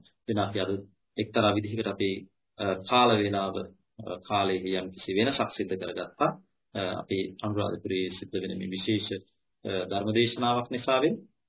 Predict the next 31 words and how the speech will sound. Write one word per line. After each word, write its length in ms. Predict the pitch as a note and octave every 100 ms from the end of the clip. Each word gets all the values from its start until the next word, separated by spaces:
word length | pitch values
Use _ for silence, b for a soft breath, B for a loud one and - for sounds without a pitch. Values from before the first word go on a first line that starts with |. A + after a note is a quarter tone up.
| -
ඒ 140 | A2 G2+
නිසා 260 | G2 G2+
ඒ 120 | F#2+
තුලින් 240 | G2 G2+ F#2+
යම් 160 | G#2 G#2+
කෙනෙකුට 320 | G#2 G2 F#2
අපහසුතාවයක් 640 | F2+ A2+ A2+ - F#2+ F#2
සිදු 160 | - _
වුණා. 220 | - - - -
ඒ, 180 | F2+ F2+ F#2+ _ _ _ _
අ, 40 | G#2 G2
අපහසුතාවය 540 | F#2+ B2 B2 - G2 F#2
වෙනුවෙන් 320 | F#2 F#2 F2+
අපට, 200 | F#2+ - F2 -
අ, 80 | - E2
සමාව 380 | D#2+ G2+ G2+ G2
ලැබේවා 460 | F2 F2 F2+ F#2 F#2
කියන, 200 | - - - _
අ, 120 | F2+ E2+ E2 -
අදහස 320 | G2 G#2+ G#2+ G2+
ප්‍රකාශයට 520 | - G2+ - F2+ F#2 -
පත් 180 | F2 -
කරමින් 340 | - C#3+ F3+ F#3+ - _ _ _ _ _ _
ඉතින් 60 | D3+
මේ 120 | D3
වැඩසටහන 460 | C3+ C3+ C3 C3 B2+
සංවිධානය 560 | - D3+ E3+ E3+ D3 C3
කරන 200 | A#2+ C3
හැම 180 | C3+ D#3
සියලු 220 | - A2
දෙනාටමත් 800 | F#2 G2 G#2+ G#2+ G2+ G#2 G2+ G#2